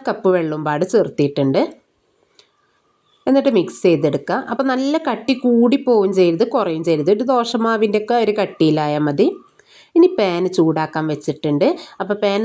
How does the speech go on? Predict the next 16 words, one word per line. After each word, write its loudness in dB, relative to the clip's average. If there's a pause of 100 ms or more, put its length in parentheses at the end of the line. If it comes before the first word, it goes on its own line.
(120)
നല്ലവണ്ണം 0
അങ്ങട് -2
ചൂടാവരുത്, 0
ഒരു 2
മീഡിയം 4 (320)
തീയിൽ 6
വെച്ചിട്ട് 0
വേണം -2
ട്ടോ -2
ചെയ്തെടുക്കാൻ. 0 (1160)
എന്നിട്ട് 4 (200)
ഒരു 4 (120)
തവി 0 (100)
മാവ് -2
ഒഴിച്ചിട്ട് -2 (400)
ചെറുതായിട്ടൊന്ന് 2